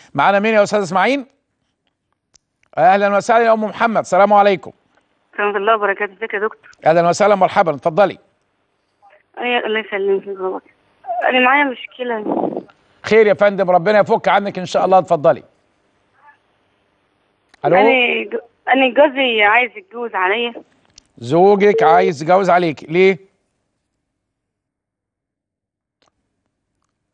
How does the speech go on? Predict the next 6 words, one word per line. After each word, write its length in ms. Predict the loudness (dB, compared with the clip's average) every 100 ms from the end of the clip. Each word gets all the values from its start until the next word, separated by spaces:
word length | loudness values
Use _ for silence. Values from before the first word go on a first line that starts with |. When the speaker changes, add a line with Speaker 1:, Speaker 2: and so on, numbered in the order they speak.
| _ _ _ _ 0
Speaker 1:
طب، 520 | 0 4 4 6 4
طب 160 | 0 0
ممكن 340 | -2 -2 -2
تعلي 220 | 2 0
صوتك؟ 280 | 0 -4 -2
طيب، 200 | 0 0